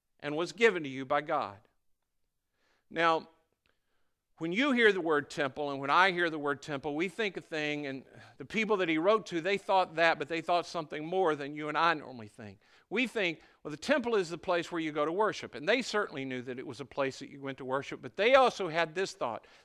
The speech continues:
It's not only where you go to worship God, the temple is where God lives. It, it's the place where heaven comes to meet earth. The temple is where God is.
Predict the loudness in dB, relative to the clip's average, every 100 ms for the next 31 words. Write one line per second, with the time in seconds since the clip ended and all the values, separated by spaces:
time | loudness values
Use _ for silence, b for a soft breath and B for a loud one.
0 | b _ _ -16 2 6 8 6 2 0
1 | 2 2 4 2 2 -4 -4 -4 -4 -10
2 | -14 _ _ _ _ _ -18 0 2 2
3 | 0 2 0 6 8 8 4 0 2 0
4 | -8 -20 -20 _ _ _ _ _ -2 -2
5 | 0 -2 -2 -4 2 4 4 2 -2 -2
6 | b b b 4 4 4 0 -6 b b
7 | -2 0 0 -4 -6 -2 -2 -2 -2 -4
8 | -4 -8 -6 -4 -4 -4 -4 0 0 0
9 | 0 0 0 -2 -6 -10 -20